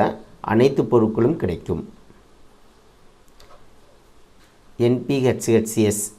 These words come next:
கார்டு பார்த்தீங்க அப்படின்னா, இது வந்து சர்க்கரை கார்டு அப்படின்னு சொல்லிட்டு சொல்லுவாங்க.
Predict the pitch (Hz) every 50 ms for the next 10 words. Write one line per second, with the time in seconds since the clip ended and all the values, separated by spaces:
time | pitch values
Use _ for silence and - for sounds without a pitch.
0 | - _ _ - 98 98 98 92 - - 98 92 - 101 98 95 87 - 87 92
1 | 95 101 139 165 - - 107 104 113 110 107 113 117 110 - - 101 101 - 127
2 | 120 120 - - 107 101 98 104 92 82 87 92 90 90 92 87 90 82 - 92
3 | 87 - 87 85 85 85 82 80 80